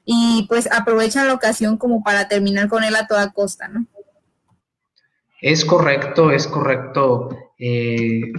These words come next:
Speaker 2: pues, sin duda alguna son datos muy importantes. Aquí estoy, nuevamente les quiero compartir esta,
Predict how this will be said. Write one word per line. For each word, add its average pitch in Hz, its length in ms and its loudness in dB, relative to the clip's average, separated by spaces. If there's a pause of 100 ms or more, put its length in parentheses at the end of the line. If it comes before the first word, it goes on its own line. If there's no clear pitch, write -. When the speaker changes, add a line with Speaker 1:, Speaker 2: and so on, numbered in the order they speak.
(200)
Speaker 2:
pues, 123 160 -6
sin 135 140 -2
duda 147 160 2
alguna 156 360 2
son 143 260 -2
datos 139 380 -2
muy 135 200 -2
importantes. 127 680 -6
Aquí 127 200 -8
estoy, 143 360 -4 (400)
nuevamente 127 1080 0 (260)
les 113 260 -2
quiero 123 280 0
compartir 117 640 -4
esta, 113 720 -4